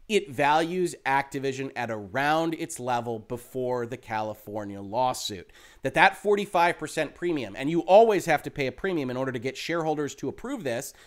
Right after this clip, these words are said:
because otherwise they could just sell into the open market and make the same amount of money and not have to deal with all of this stuff. You pay that premium in order to incentivize the shareholders to agree to sell the entirety of the company,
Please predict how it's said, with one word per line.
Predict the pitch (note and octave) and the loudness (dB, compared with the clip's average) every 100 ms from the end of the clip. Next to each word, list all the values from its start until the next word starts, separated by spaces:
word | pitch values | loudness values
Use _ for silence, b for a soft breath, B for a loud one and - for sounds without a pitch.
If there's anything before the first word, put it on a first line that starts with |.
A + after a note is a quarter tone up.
| B | B
because | D#3+ E3+ F3+ | -2 2 4
otherwise | A3+ G3+ E3+ | 6 6 6
they | D#3+ | 2
could | D#3+ B2+ | -2 -2
just | F3 - | -2 2
sell | F3+ F3+ | 4 4
into | F3 | 2
the | D3 C#3+ | 0 0
open | D#3+ D3+ | 0 0
market | C3+ F3+ F#3+ C#3+ - | 2 4 2 -4 -4
and | C3 | -6
make | C3+ | -6
the | C3+ | -6
same | D#3 D3+ | -4 -2
amount | C#3+ C3+ | -2 -2
of | B2 | -2
money | E3 D#3+ | 0 -2
and | B2+ | -4
not | C3 B2+ | -4 -6
have | A#2+ | -8
to | A#2 | -8
deal | C3 B2 | -4 -4
with | A#2+ | -4
all | A#2 E3+ F3+ | 0 4 2
of | |
this | A#2+ A2+ | 0 -8
stuff. | - G2+ - b b | -8 -8 -10 b b
You | D3 | -4
pay | - F3+ | 0 2
that | F3+ C#3+ - | 4 2 0
premium | D3+ D3 C#3+ | -4 -2 -2
in | C3 | -2
order | B2 F3+ F#3+ C#3+ B B B | 0 2 2 0 B B B
to | F3+ | 0
incentivize | D3 D#3+ D3 D3 C3 B2 | 0 0 0 0 -2 -2
the | B2 | -6
shareholders | - C3 B2 A#2+ A#2+ - | -4 -4 -2 -4 -8 -6
to | A#2 G#2+ | -4 -4
agree | A2 D3+ | -2 -2
to | B2 | -2
sell | - C#3 C#3+ | -2 0 0
the | B2+ | -2
entirety | A#2 A2 - B2+ A#2 A2+ | -8 -6 -4 -4 -4 -6
of | A2+ G2+ | -8 -10
the | F#2+ | -8
company, | - C4 E3+ C3+ | -4 -4 -2 -6